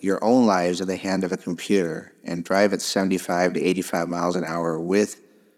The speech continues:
you know, auto drive, which is an A I solution, um,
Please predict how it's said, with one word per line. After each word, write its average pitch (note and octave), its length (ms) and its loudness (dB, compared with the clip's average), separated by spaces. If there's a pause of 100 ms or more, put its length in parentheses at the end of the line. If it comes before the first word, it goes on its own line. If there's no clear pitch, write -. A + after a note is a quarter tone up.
(560)
you - 80 -6
know, F#2 120 -4
auto G#2 320 4
drive, F2 360 -2
which G2 200 -2
is G#2 140 2
an G#2 100 2
A G#2 220 2
I G2+ 200 0
solution, G2+ 720 -2 (760)
um, F2+ 560 0